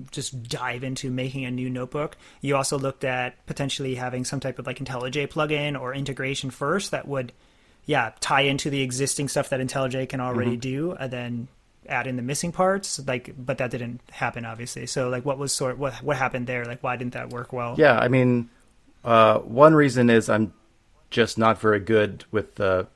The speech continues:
Speaker 2: uh, IntelliJ A P Is, uh, the plugin A P Is. I struggled with that a little bit.
Speaker 1: Mm-hmm.
Speaker 2: Uh, but I did actually kinda get a rough prototype at one point for a hack day, um, of, like, an IntelliJ plugin.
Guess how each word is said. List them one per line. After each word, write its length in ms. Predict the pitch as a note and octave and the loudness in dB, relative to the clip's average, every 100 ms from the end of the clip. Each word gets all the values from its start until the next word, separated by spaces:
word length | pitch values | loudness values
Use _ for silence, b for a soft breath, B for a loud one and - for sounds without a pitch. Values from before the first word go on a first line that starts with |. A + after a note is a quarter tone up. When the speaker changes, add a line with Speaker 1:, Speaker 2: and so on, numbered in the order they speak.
| _ - | _ -10
Speaker 2:
uh, 220 | G2 F#2 | -6 -4
IntelliJ 840 | - G2+ A2 G#2+ F#2+ G2+ F#2+ F2+ F2 _ - | -6 0 2 2 2 2 2 0 -4 _ -10
A 100 | G2 | -8
P 160 | G2+ | -2
Is, 440 | F#2+ G2 F2 E2+ - | 2 2 0 -6 -10
uh, 120 | G2+ | -8
the 100 | F2+ | -8
plugin 320 | - G2 F#2 F2+ | -4 -4 -2 -4
A 40 | F2 | -6
P 140 | F#2+ | -4
Is. 320 | F2 E2+ E2 A2 | -2 -4 -6 -8
I 160 | F2 D#2+ _ - | -10 -12 _ -20
struggled 420 | - G2 F2+ F#2+ | -2 -2 -2 -6
with 120 | F#2+ | -6
that 140 | G#2 | -6
a 40 | F#2+ | -6
little 180 | F#2 F2 | -6 -6
bit. 160 | F2+ | -6
Speaker 1:
Mm-hmm. 280 | C#3 C3+ C3+ - | -4 -4 -6 6
Speaker 2:
Uh, 140 | A#2 | 6
but 140 | A2 C#3+ | 10 8
I 60 | |
did 220 | C#3 F#3+ C#3 | 10 8 10
actually 600 | C3 - C3+ B2 A2+ - b b b _ | 8 6 4 4 2 -2 b b b _
kinda 300 | - B2+ B2 | -2 2 2
get 280 | G#2 A2+ A2+ | 4 6 8
a 80 | G#2+ | 6
rough 460 | G2 G#2+ G#2 - | 8 6 6 2
prototype 640 | - A2 G#2+ - G#2 F#2+ - - _ - - - | 0 4 4 2 -2 -2 -6 -20 _ -20 -20 -8
at 120 | G#2 | -4
one 220 | G2+ F#2+ | -2 -4
point 320 | F2 F#2 F#2 - | -2 -4 -4 -4
for 140 | F#2+ | -2
a 80 | F#2 | 2
hack 260 | G#2+ - | 0 0
day, 320 | - F#2 F#2 - - - - - - | -4 -4 -4 -10 -20 -20 -20 -20 -10
um, 420 | F#2 F2 F2 - - | -6 -4 -6 -10 -8
of, 160 | G#2+ F#2 | -6 -4
like, 160 | F#2 | -4
an 160 | G2 F#2 | -4 -6
IntelliJ 380 | A2 F#2 F2 F2+ | -2 -2 -2 -6
plugin. 400 | - F#2+ F#2 | -2 -2 -2